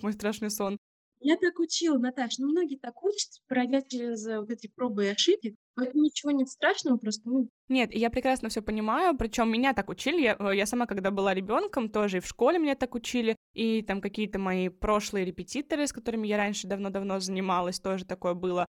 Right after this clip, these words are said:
Speaker 1: Просто для меня транскрипция всегда была красным светом. Я сама помню себя ребенком, я сижу, вот это вот к-, скобка, скобка, запятая, и ты ничего не понимаешь, ты сидишь: «Господи, что это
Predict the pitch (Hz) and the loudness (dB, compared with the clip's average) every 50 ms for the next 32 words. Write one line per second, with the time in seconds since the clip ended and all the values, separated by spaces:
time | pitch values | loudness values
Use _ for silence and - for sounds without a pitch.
0 | _ - - 226 226 226 226 - 220 214 208 214 - 202 208 214 214 220 269 359 | _ -2 0 0 0 0 0 -2 -2 -2 -2 -4 -4 -4 -2 -2 0 0 0 0
1 | - 285 254 - - 269 269 - - 247 233 - 214 190 196 226 240 208 202 202 | 0 -2 -2 -2 -2 -4 -4 -2 -2 -2 -2 -2 -2 0 0 0 2 2 2 2
2 | 214 220 220 214 208 214 208 - 214 202 - - 202 214 185 185 - 160 170 160 | 0 0 2 2 2 2 2 0 -2 -2 -2 0 2 2 2 2 0 -2 -2 0
3 | 175 175 170 - - 226 214 233 294 - - 320 269 240 240 226 208 226 226 208 | 0 2 2 2 2 2 4 4 4 4 4 2 2 2 0 0 0 0 2 2
4 | 220 214 208 202 202 208 202 208 208 208 190 262 349 359 269 226 - - - 196 | 0 0 0 0 0 0 0 0 0 -2 0 2 2 2 2 0 -2 -4 -4 -4
5 | 185 180 - - _ - - 202 - - - 196 202 214 - - - 214 214 214 | -4 -4 -8 -18 _ -16 -16 -16 -16 -10 -8 -8 -8 -8 -8 -10 -10 -10 -10 -10
6 | - - - 185 185 185 - - - - 214 - 202 180 190 185 - 190 185 - | -12 -12 -10 -10 -10 -10 -12 -18 -18 -18 -14 -10 -10 -8 -8 -8 -8 -10 -6 -4
7 | 185 190 202 214 202 190 - 185 - 202 190 196 190 - - 208 196 196 190 190 | -2 -2 0 -2 -2 -4 -6 -6 -4 -2 -2 -2 -2 -2 -2 0 2 2 2 2
8 | 185 180 - 165 165 170 170 175 190 220 233 226 233 - - 190 196 185 185 170 | 0 -2 -4 -6 -6 -4 -4 -2 -2 0 -2 -2 -4 -6 -6 -6 -6 -6 -8 -12
9 | 165 165 170 165 - - - - - 180 175 175 190 185 185 | -18 -18 -18 -18 -18 -18 -20 -18 -14 -8 -6 -4 -4 -4 -4